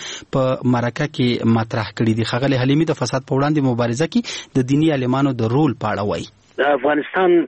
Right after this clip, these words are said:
Speaker 2: یو اسلامي هیواد ده او یو اسلامي ټولنه کې ژوند کوي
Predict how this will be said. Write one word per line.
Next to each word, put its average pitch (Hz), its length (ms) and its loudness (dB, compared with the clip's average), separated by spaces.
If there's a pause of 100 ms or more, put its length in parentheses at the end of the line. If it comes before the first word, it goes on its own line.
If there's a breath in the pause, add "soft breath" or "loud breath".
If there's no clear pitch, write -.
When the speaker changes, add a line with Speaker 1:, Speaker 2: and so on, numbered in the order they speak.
(100)
Speaker 2:
یو 123 160 4
اسلامي 127 400 0
هیواد 139 340 4
ده 131 80 4 (240)
او 104 80 2 (100)
یو 101 200 4
اسلامي 104 420 0 (140)
ټولنه 117 360 2 (300)
کې - 80 -6 (120)
ژوند 131 180 2 (100)
کوي 113 180 4